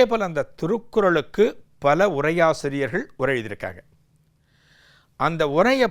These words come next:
படிக்கின்ற போதுதான் அந்த நூலினுடைய பெருமை ஒரு பாமரனுக்கு போய் சேரும்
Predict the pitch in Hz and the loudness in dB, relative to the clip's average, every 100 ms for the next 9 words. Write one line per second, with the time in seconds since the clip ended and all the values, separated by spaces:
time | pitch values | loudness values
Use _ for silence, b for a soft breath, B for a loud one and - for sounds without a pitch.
0 | - 156 175 214 - 233 208 180 143 139 | 0 0 0 -2 -4 -4 0 -2 0 -4
1 | 123 117 139 190 214 - - 135 147 143 | -4 -2 0 0 -2 -10 -12 -6 -6 -4
2 | 135 123 151 190 226 226 202 175 151 123 | -6 -6 -6 -4 -4 -4 -6 -4 -4 -6
3 | - 131 131 143 208 - _ 139 135 120 | -8 -8 -6 -6 -8 -12 _ -8 -8 -8
4 | - - 143 165 196 208 175 135 - 185 | -12 -2 2 2 2 0 -2 -4 -8 -12
5 | - 113 - 95 - | -12 -14 -14 -16 -18